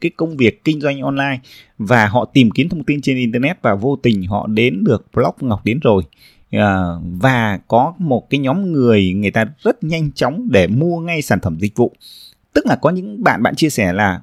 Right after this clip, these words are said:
"Em vừa t-, phát hiện ra cái blog của anh Ngọc sau khi tìm kiếm những cái thông tin ở trên internet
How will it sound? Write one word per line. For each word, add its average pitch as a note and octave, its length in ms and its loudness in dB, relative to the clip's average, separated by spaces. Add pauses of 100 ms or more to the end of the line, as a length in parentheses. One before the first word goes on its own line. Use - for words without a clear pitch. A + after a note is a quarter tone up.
(120)
"Em C#3+ 200 0
vừa C3 160 8
t-, G#2+ 280 -6
phát F#3 160 -4
hiện D#3+ 220 -4
ra C3 160 0
cái D3 240 -4
blog F3 220 0
của G2+ 80 -2
anh A2+ 140 -2
Ngọc A2+ 200 -2
sau C#3 240 -2
khi D3+ 200 -4
tìm A2+ 300 2
kiếm B2 180 0
những F3 120 -10
cái E3+ 60 -4
thông D3 180 -6
tin C3+ 140 0
ở G2 80 0
trên B2 160 -10
internet B2 460 -4